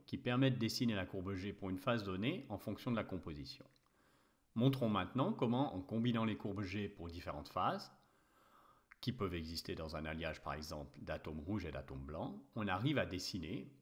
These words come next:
ou plutôt à calculer, le diagramme de phase. Pour commencer, supposons que nos atomes rouges solidifient dans une phase cubique centrée et que les blancs solidifient dans une phase cubique phase centrée.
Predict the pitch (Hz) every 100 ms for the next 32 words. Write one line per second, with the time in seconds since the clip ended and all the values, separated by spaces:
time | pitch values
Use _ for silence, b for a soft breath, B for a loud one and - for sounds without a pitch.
0 | - - 123 123 - - 113 127 - 80
1 | 73 - - _ - 80 78 - 73 65
2 | - - _ _ _ - 127 135 107 95
3 | - 143 170 185 - - - 127 110 107
4 | 131 127 98 95 90 92 85 113 131 104
5 | 98 92 92 123 98 87 85 - 101 -
6 | 98 80 - 80 - 98 120 135 B B
7 | B 101 101 107 101 92 98 110 120 -
8 | - 101 95 87 - 113 98 90 85 -
9 | 98 104 - - 127 104 95 - 82 -
10 | 73 -